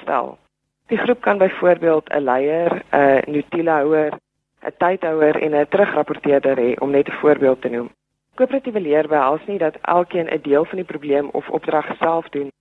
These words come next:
en dan net al die stukkies soos 'n legkaart aan mekaar skakel nie. Die hele groep moet deurlopend besig wees om saam te werk om die probleem gesamentlik op te los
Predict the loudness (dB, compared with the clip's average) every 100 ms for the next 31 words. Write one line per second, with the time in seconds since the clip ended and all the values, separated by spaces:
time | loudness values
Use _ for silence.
0 | _ _ _ -2 0 0 -2 -2 -4 -4
1 | -6 -10 -10 -10 -12 -10 -6 -6 -6 -10
2 | -10 -6 -6 -6 -2 2 4 2 0 0
3 | -2 -8 -10 -14 _ _ _ _ -4 2
4 | 2 2 0 -2 -2 -6 -2 -2 4 2
5 | 4 -4 0 0 0 -6 -2 -2 -4 -12
6 | -14 -4 -4 -2 -2 0 0 -2 -8 -10
7 | -8 -6 -4 -4 -6 -8 0 0 0 -2
8 | -2 -4 -2 -2 -2